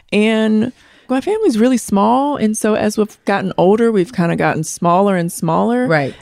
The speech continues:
Speaker 1: And now it's like my holidays just aren't the same, unfortunately.
Speaker 2: Aren't the same in a bad way?
Speaker 1: Yeah.
Speaker 2: Like, what do you mean?
Speaker 1: Unfortunately, because we're just, 'cause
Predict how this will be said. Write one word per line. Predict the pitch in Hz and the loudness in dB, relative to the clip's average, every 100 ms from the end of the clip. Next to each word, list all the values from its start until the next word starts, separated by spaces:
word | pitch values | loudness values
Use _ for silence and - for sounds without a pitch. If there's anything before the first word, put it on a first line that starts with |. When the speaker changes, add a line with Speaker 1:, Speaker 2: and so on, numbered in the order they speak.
| - | -2
Speaker 1:
And | 214 220 | 2 4
now | 226 302 320 | 4 2 -2
it's | 294 - | -6 -6
like | 220 208 | -4 -2
my | - 180 | -2 -4
holidays | 180 - 233 302 220 202 | -4 -4 -2 0 0 0
just | - 175 - | -2 -6 -2
aren't | 175 170 156 _ - | -2 0 -2 _ -10
the | 160 | -6
same, | - - - - - - | -4 -6 -6 -8 -10 -4
unfortunately. | 165 151 139 - - - - - - - - - | -4 -2 -4 -4 -8 -8 -10 -12 -16 -20 -12 -2
Speaker 2:
Aren't | 208 202 | -2 -2
the | |
same | - 214 202 | -2 -4 -2
in | 185 | -4
a | 156 | -4
bad | 139 - 180 196 | -6 -2 0 0
way? | 240 302 415 | 0 0 0
Speaker 1:
Yeah. | 302 480 539 339 240 165 156 | 2 4 4 4 4 2 2
Speaker 2:
Like, | 247 269 | 0 -2
what | 285 | -2
do | 370 | -2
you | 440 | -2
mean? | |
Speaker 1:
Unfortunately, | 277 359 170 143 139 | -2 0 0 0 -2
because | - 277 294 302 285 | -4 -2 0 0 0
we're | 285 | -2
just, | 254 269 - - | 0 -4 -6 -4
'cause | 214 | -2